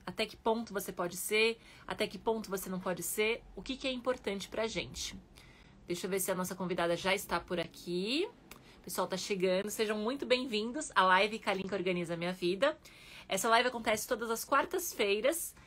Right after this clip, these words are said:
Então, sempre aqui eu trago um convidado especial pra gente conversar, bater um papo, trocar ideias. E eu gosto muito da participação de vocês. Então, por favor, mandem suas perguntas, mandem seus comentários.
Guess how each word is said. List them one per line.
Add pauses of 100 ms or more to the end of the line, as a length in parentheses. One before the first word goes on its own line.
(220)
Então,
sempre
aqui
eu
trago
um
convidado
especial
pra
gente
conversar,
bater
um
papo,
trocar
ideias. (320)
E
eu
gosto
muito
da
participação
de
vocês.
Então,
por
favor, (320)
mandem
suas
perguntas,
mandem
seus
comentários.